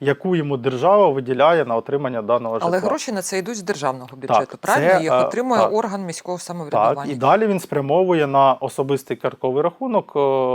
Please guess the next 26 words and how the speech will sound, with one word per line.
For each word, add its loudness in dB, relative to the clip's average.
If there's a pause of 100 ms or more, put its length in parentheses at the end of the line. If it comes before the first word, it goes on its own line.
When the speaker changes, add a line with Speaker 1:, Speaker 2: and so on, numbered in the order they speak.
(120)
Speaker 1:
ветерана. -6
Speaker 2:
Чи -14
можете -6
ви -6
назвати, -2
от, -6
наприклад, -8
в -20
Чернігові -6
або -6
в -12
Чернігівській -12
області, -12
скільки -12
Speaker 1:
В, -2 (440)
е, 0
Чернігівській -4
області, 0
е, 4
стоїть -6
на 2
таку -8
програму 0 (380)
шістдесят -2
вісім, -6
е, -8